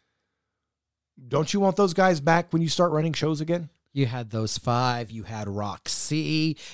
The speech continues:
Speaker 2: You also had Jonathan Gresham. And I'm, ex-, excuse me, you had one of the commentators there join the booth.
Speaker 1: Right, right,
Speaker 2: So
Speaker 1: right,
Speaker 2: we
Speaker 1: right.
Speaker 2: have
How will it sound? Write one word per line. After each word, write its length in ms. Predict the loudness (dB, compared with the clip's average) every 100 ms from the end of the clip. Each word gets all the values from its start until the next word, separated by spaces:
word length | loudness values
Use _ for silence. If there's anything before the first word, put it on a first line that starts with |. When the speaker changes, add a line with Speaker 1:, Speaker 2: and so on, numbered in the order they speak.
| -10
Speaker 2:
You 180 | -2 -2
also 220 | -2 -6
had 160 | -6 -6
Jonathan 520 | -6 -8 -10 -12 -12 -2
Gresham. 560 | -2 -2 -4 -4 -6 -10 -10
And 120 | -2
I'm, 160 | 0 0
ex-, 240 | -4 -14 _
excuse 460 | -8 0 2 2
me, 100 | 0
you 100 | -2
had 100 | 0
one 120 | 0
of 60 | -2
the 60 | -2
commentators 640 | -2 -2 -2 0 0 0
there 200 | 0 2
join 320 | 2 2 2
the 60 | 0
booth. 160 | 4
Speaker 1:
Right, 260 | 4 4 4
right, 180 | 2 4
Speaker 2:
So 100 | 2
Speaker 1:
right, 60 |
Speaker 2:
we 60 | 4
Speaker 1:
right. 100 | 2
Speaker 2:
have 160 | 0